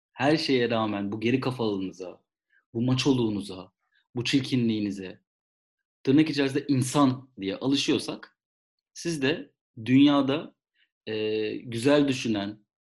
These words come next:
e, açık düşünen, sevgiyle yaşayan, e, homofobiklik yapmayan, türcülük yapmayan,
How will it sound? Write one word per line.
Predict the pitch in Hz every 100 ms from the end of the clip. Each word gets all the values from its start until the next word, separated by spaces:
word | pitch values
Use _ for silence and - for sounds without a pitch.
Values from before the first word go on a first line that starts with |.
| _ 104
e, | 104 107 - _ -
açık | 127 139 147 - - 123
düşünen, | 120 117 101 92 - _
sevgiyle | - 135 131 127 143 127
yaşayan, | 117 113 107 92 92 - _ _ _ _ _ - - _
e, | 104 107 104 101
homofobiklik | 107 139 139 143 131 131 131
yapmayan, | 131 127 127 110 90 95 _ _ _ _ _
türcülük | - 127 131 131 127
yapmayan, | 117 - 110 95 95